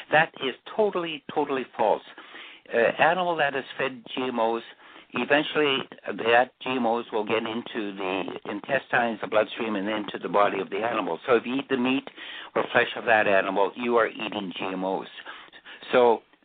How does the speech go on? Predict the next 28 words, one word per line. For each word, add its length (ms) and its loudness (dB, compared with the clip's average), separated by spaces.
that 320 2
is 140 -6
just 160 -4
what 280 -2
will 160 -4
happen, 540 0
is 200 -8
that 220 0
there'll 220 0
be 160 -4
more 340 4
and 80 -4
more 180 2
people 380 -6
eating 280 -6
G 140 -6
M 100 -2
Os 220 2
that 160 -8
do 140 -6
not 300 0
want 320 2
to 80 -8
eat 340 -10
G 160 -8
M 120 -4
Os. 180 -2
Uh, 280 4